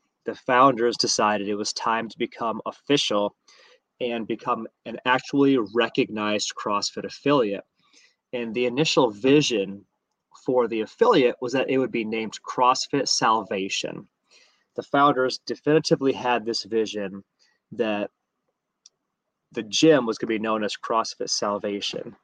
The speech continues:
to kinda tie in the history of it being not just a workout, not just a coaching program, but also a ministry. What happened was when they applied, they,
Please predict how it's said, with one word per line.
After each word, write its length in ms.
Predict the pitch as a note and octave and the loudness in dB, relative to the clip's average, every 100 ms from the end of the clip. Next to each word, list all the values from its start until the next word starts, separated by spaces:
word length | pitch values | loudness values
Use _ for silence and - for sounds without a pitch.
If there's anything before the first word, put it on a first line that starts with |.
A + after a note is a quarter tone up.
| _ | _
to 60 | - | -14
kinda 280 | - B2+ B2+ | -6 -4 -4
tie 460 | - C#3+ C#3+ C#3 | -4 2 4 4
in 560 | C3+ C#3 C3 A2 G2+ G2+ _ _ - | 2 2 2 2 -4 -10 _ _ -12
the 80 | A2+ | -10
history 580 | - C#3+ - A#2+ A#2 A2 | -4 -4 -2 0 2 0
of 300 | A2+ A2 - - | 0 -2 -6 -8
it 220 | B2 - | -8 -6
being 400 | A#2+ A#2 A2 G#2+ _ _ _ _ | -2 -2 -2 -6 _ _ _ _
not 160 | - - | -2 -2
just 160 | - | 0
a 60 | B2+ | -2
workout, 680 | G#2+ A#2+ A#2+ C3 A#2+ A#2 - | 2 2 2 2 2 2 0
not 80 | B2 | -6
just 140 | - | -8
a 40 | A2 | -12
coaching 440 | - C3 B2 A2+ | -6 -6 -4 -10
program, 460 | - A#2+ A#2+ A#2 A2 | -6 -4 -4 -4 -2
but 100 | A2 | -2
also 280 | G#2+ - G#2+ | -2 -4 -8
a 60 | |
ministry. 640 | G2+ G#2 G2+ - - E2+ B2+ _ _ - - - | -6 -6 -6 -8 -8 -10 -10 _ _ -20 -20 -10
What 140 | B2+ - | -6 0
happened 340 | D#3+ F3 D#3+ | 0 2 2
was 500 | A2+ A2+ G#2+ G#2 - _ _ _ _ _ _ _ _ _ _ _ _ | 4 4 4 0 -4 _ _ _ _ _ _ _ _ _ _ _ _
when 160 | - B2 | -4 -2
they 140 | A2+ | 0
applied, 580 | G#2+ - F3 F3 B2+ A2+ | -2 0 2 4 4 2
they, 260 | A#2 A#2 | 2 2